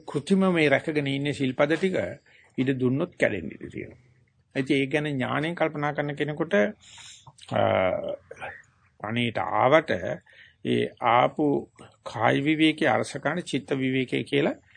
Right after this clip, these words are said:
ඊගා පාඩම් පන්තියට යන්න වෙනවා. මෙන්න මේ පාඩම් පන්තියේ තමයි ඔය දිව්‍ය ලෝක, බ්‍රහ්ම ලෝක, ධ්‍යාන, අ, එහෙම නැත්නම් ආරණ්‍යගත ජීවිතය, අ, සම්බන්ධ වෙන්නේ. එහෙම නැත්නම් භාවනා ජීවිතය කියන්නේ ඒකට.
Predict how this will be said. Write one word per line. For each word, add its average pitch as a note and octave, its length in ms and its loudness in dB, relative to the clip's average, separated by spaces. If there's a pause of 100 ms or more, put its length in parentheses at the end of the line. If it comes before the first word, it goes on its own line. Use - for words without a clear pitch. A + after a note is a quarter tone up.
(200)
ඊගා B2+ 300 2
පාඩම් B2+ 320 -2
පන්තියට C3 380 -6
යන්න - 200 -4
වෙනවා. - 320 -10 (440)
මෙන්න C#3+ 200 0
මේ D#3+ 160 0
පාඩම් C#3+ 480 2
පන්තියේ E3+ 500 0
තමයි D#3 380 0
ඔය E3 140 0
දිව්‍ය C#3+ 340 -2
ලෝක, C3+ 280 0
බ්‍රහ්ම C#3 340 -4
ලෝක, C3+ 320 -2
ධ්‍යාන, C3+ 480 0 (720)
අ, A2+ 140 -2 (760)
එහෙම C3 280 0
නැත්නම් A#2+ 460 -2 (120)
ආරණ්‍යගත C3+ 840 0
ජීවිතය, C3+ 520 0
අ, - 640 -8
සම්බන්ධ A#2 460 2
වෙන්නේ. - 160 -10
එහෙම A2+ 140 -6
නැත්නම් C3+ 240 -2
භාවනා B2+ 300 0
ජීවිතය A#2+ 320 -4
කියන්නේ D#3 260 0
ඒකට. - 200 -6